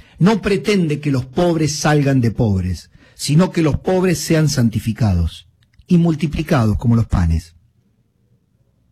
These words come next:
Eduardo Beviloni, Beliboni, perdón, del Polo Obrero, Silvia Saravia, de Barrios de Pie, Mónica Castiñeira, de Nuevo Más, por decir algunos, que, por ejemplo,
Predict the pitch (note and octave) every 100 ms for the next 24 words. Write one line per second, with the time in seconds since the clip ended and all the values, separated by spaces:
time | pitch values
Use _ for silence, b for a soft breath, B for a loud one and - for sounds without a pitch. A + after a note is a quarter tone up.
0 | _ _ b b b b - E3+ G3+ F#3+
1 | E3+ D#3 D3 F3+ B3 A3 F#3+ F#3 - _
2 | C3+ D3+ F3+ G#3 F3+ C3+ C#3 F3 F3+ F3+
3 | F3+ B2+ A2 C3 B2+ D#3+ G3+ F#3 D3+ D3
4 | D#3+ B B - - F#3+ D#3+ E3 D3 C3+
5 | B2 - C#3+ G3 F3 D3 C#3+ C#3+ D3 -
6 | C3 C#3 C#3+ B2+ A#2+ F3+ F3+ D3 D3 -
7 | _ b b E3 G3 F#3+ D#3 C#3+ - D3
8 | F#3+ F#3+ D3+ C3+ B2 - - _ _ _
9 | _ _ _ _ _ _ _ _ - B2+
10 | D3+ D#3 F3 D#3 C#3 F#3+ D#3+ - - -
11 | _ - A#3+ G#3+ G3+ C#4 A#3 G#3 C4 F#3+
12 | C3 A#2 B - D3 E3+ D#3 G3 F#3+ A3
13 | A#3+ -